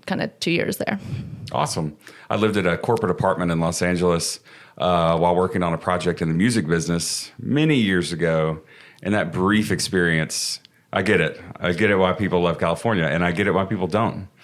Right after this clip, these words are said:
Speaker 1: Oh, yeah.
Speaker 2: Uh, you know,
Speaker 1: Especially L A.
Speaker 2: pulling out onto the highway
Speaker 1: <laughs>
Speaker 2: and seeing eight lanes of traffic on both sides. Like, really? But then, you know, you're walking around Malibu and, uh,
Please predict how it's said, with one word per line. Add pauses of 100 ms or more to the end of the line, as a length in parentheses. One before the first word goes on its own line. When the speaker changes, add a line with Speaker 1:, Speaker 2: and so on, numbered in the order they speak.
(140)
Speaker 1:
Oh,
yeah.
Speaker 2:
Uh,
you
know,
Speaker 1:
Especially
L
A.
Speaker 2:
pulling
out
onto
the
highway (280)
Speaker 1:
<laughs>
Speaker 2:
and
seeing
eight
lanes
of
traffic
on
both
sides. (640)
Like,
really? (120)
But
then,
you
know,
you're
walking
around
Malibu
and,
uh,